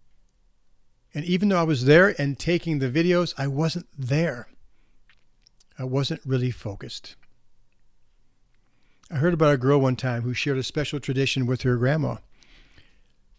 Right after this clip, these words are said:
Her grandma would, uh, they would go over to the grandma's house for Sunday dinner a lot. And as soon as dinner was over, the two of them would sneak off,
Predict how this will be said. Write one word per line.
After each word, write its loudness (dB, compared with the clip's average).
Her -6
grandma 6
would, 0
uh, 0
they 2
would 4
go 6
over 4
to 4
the 4
grandma's 4
house 0
for 2
Sunday 4
dinner 2
a 0
lot. 0
And 0
as 2
soon 4
as 6
dinner 6
was 4
over, 6
the 2
two 4
of 2
them 6
would 4
sneak 4
off, -4